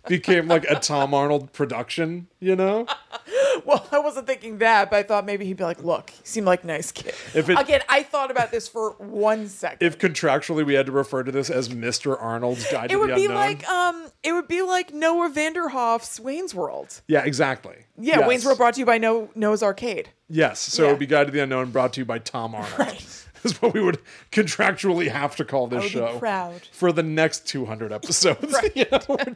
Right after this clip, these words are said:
Speaker 1: two hundred episodes deep. <laughs> And suddenly it's Tom Arnold's Guide to the Unknown.
Speaker 2: That's right.
Speaker 1: Um, no, my,
Speaker 2: So
Speaker 1: my
Speaker 2: that didn't occur to you.
Speaker 1: Kristen?
Speaker 2: Me neither.
Speaker 1: It didn't occur to me for a millisecond.
Speaker 2: Me neither.
Speaker 1: Not at all. Not once.
Speaker 2: Me neither.
Speaker 1: Oh, Kristen. That's,
Speaker 2: So
Speaker 1: that's
Speaker 2: weird.
Speaker 1: really,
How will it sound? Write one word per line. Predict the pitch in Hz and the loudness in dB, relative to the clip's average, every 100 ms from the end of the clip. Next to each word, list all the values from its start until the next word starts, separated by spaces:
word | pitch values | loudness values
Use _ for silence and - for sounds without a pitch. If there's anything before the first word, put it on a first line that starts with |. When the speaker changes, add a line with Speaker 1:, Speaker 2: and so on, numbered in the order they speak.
| 294 | -4
Speaker 1:
two | 285 - | -2 -2
hundred | 262 254 214 | 0 0 -2
episodes | - - - 233 233 - - | -12 -16 -2 -2 -2 -8 -14
deep. | 233 202 190 _ | -10 -8 -10 _
<laughs> | - - 480 587 659 - - | -14 0 2 2 0 -2 2
And | 254 - | 2 2
suddenly | 220 226 - - | 4 4 2 -4
it's | 240 180 - | -6 -4 -4
Tom | 170 165 156 | 0 2 2
Arnold's | 147 135 120 | 2 0 -4
Guide | 135 127 | 0 0
to | 123 | 0
the | 117 113 | -2 -4
Unknown. | 113 202 113 - | -4 -4 -4 -2
Speaker 2:
That's | |
right. | 240 220 220 - - - - | 0 -2 -4 -12 -18 -14 -2
Speaker 1:
Um, | 135 131 131 131 143 | 2 4 4 0 -4
no, | 160 170 - 139 | 2 2 2 0
my, | 170 | 2
Speaker 2:
So | 165 | 4
Speaker 1:
my | 170 170 | 4 4
Speaker 2:
that | |
didn't | 170 226 208 | 4 2 -2
occur | 196 190 175 | -6 -6 -6
to | |
you. | 165 151 | -6 0
Speaker 1:
Kristen? | 175 165 185 185 190 | 0 2 0 -4 -4
Speaker 2:
Me | 226 | -4
neither. | 240 226 185 143 160 - | 0 0 0 -4 -8 -2
Speaker 1:
It | 175 127 | 0 0
didn't | 151 151 | 0 0
occur | 160 160 160 | 0 2 2
to | 147 | 2
me | 151 151 156 | 0 -2 -2
for | - 117 | -6 -10
a | |
millisecond. | 101 120 156 202 233 208 220 220 214 | -6 -2 0 0 0 0 -2 -4 -6
Speaker 2:
Me | 262 | -4
neither. | 214 208 175 | -2 0 2
Speaker 1:
Not | 135 139 | 2 0
at | |
all. | 143 135 135 143 147 151 - - | 0 0 2 2 0 -6 -18 -16
Not | 131 123 117 - | -8 -6 -6 -10
once. | 110 113 98 - - 220 | -6 -4 -6 -8 -6 -4
Speaker 2:
Me | 269 | -2
neither. | 277 254 269 196 190 202 | -4 -4 0 2 2 0
Speaker 1:
Oh, | 135 123 113 110 110 | -2 0 0 -2 -4
Kristen. | 113 110 - 127 | -6 -6 -6 -6
That's, | 151 | -4
Speaker 2:
So | 240 | 0
Speaker 1:
that's | 262 262 | 4 4
Speaker 2:
weird. | 233 196 | 4 4
Speaker 1:
really, | 165 | 4